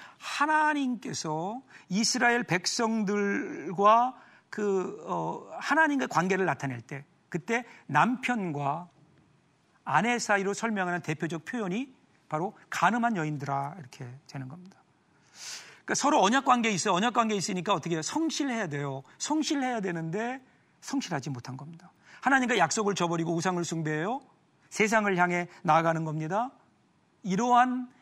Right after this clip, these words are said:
하나님을 저버리고 약속을 저버리고 세상을 향해 나가 있는 이스라엘 백성들을 향한 선지자적 외침이 "가늠한 여인들아"라는 겁니다. 그러면서 그 다음에 나오는 것이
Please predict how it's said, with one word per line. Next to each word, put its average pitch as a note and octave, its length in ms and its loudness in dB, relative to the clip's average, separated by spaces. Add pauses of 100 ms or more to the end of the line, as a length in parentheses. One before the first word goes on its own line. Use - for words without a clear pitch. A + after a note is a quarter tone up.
(360)
하나님을 C#4+ 640 4
저버리고 G#3 580 0
약속을 G#3+ 400 2
저버리고 G3 480 0
세상을 B3+ 480 -2
향해 A3+ 340 -4 (180)
나가 F#3 260 2
있는 F#3+ 200 -2
이스라엘 E3+ 300 0
백성들을 E3+ 500 -4
향한 F3+ 240 -2 (200)
선지자적 A#3+ 1000 -2
외침이 F#3+ 580 -4 (360)
"가늠한 G3 720 2
여인들아"라는 D#3+ 920 -4
겁니다. C3 380 -14 (600)
그러면서 B3 360 2
그 A3 100 4
다음에 A3 180 6
나오는 G3 260 6
것이 G#3 300 -2